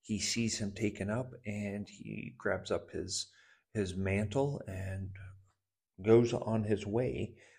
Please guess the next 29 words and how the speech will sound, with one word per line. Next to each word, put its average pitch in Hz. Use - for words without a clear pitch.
uh, 98
goes 90
back 95
to 107
Jericho. 101
But, 120
uh, 110
when 123
you 117
start 139
to 120
look 101
at 113
the 139
life 131
of 110
Elisha, 101
you 117
realize 117
that 92
he 135
had, 120
uh, 76
some -
people 127
have 123
counted 127
this 127
up, -